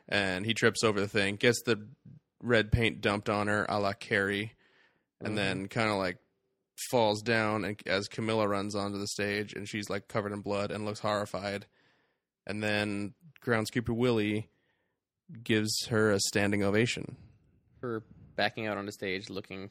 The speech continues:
Speaker 2: like shit, covered in blood, looking terrified completely. And, and then, yeah,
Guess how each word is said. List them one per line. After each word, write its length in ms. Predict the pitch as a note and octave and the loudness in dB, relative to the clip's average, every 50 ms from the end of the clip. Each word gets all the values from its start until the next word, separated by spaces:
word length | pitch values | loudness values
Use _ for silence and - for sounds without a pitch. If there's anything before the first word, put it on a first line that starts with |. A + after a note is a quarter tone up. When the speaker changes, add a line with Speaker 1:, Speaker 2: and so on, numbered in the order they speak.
| _ - | _ -16
Speaker 2:
like 260 | - A2+ G2+ G2 - | -8 -8 -8 -8 -6
shit, 540 | - - - - F#2 E2+ E2+ - - - - _ _ | -8 -10 -8 -4 -4 -6 -6 -6 -12 -16 -18 _ _
covered 320 | - - - A2 G#2 G2+ G2 | -10 -6 -4 -4 -4 -4 -6
in 140 | G#2 G2 G#2 | -6 -8 -8
blood, 460 | G#2 G#2+ F#2 F#2 F#2 F#2 F#2+ G2 - - _ | -10 -10 -10 -10 -10 -12 -14 -16 -18 -16 _
looking 400 | - A2+ A#2 - - G#2+ A2 A2 _ - | -10 -10 -10 -10 -10 -12 -12 -14 _ -8
terrified 520 | - A2 G#2 G2 - - G2 G2+ G#2 - | -6 -6 -6 -8 -8 -10 -10 -10 -10 -12
completely. 580 | - A2 G#2 - A2 F#2 - E2 E2+ F2+ G#2+ - _ _ _ _ _ _ _ _ _ _ _ _ _ _ _ _ _ _ | -12 -14 -12 -10 -12 -10 -8 -10 -10 -10 -12 -14 _ _ _ _ _ _ _ _ _ _ _ _ _ _ _ _ _ _
And, 500 | A2 G#2+ G2 G2 G2 G2 F#2+ G2 G2+ - - - _ - - | -8 -6 -4 -4 -6 -6 -8 -8 -12 -14 -18 -20 _ -18 -10
and 240 | C2 D#2 G#2+ G#2+ G#2+ | -6 -6 -4 -4 -4
then, 160 | G#2+ G#2+ A2+ | -4 -4 -4
yeah, 220 | B2 D#3+ G3+ F#3+ | -4 -4 -4 -6